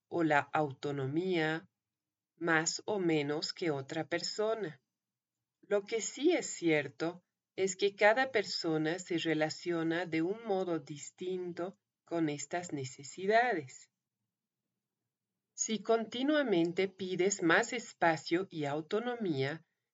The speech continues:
quizás no se trate de que valores más estas necesidades, sino de que tienes una conexión más tenue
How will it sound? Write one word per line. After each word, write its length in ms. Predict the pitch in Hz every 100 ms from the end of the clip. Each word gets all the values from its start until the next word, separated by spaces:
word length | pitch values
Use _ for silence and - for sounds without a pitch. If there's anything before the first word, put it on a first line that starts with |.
| _
quizás 520 | - 226 226 262 262
no 160 | 214 247
se 200 | - 233
trate 580 | - 175 175 170 185 185
de 160 | 170
que 160 | - 165
valores 640 | 160 151 160 170 175 -
más 440 | 151 156 151 190 -
estas 400 | 165 156 170 160
necesidades, 1120 | 151 143 - 131 139 139 147 170 190 320 - _ _ _
sino 580 | - - 214 202 208 285 - _ _ -
de 180 | 202 196
que 160 | 226
tienes 480 | 226 214 214 277 -
una 180 | 233 175
conexión 640 | - 165 156 - 190 196 202
más 320 | 190 214 - -
tenue 520 | 247 285 190 135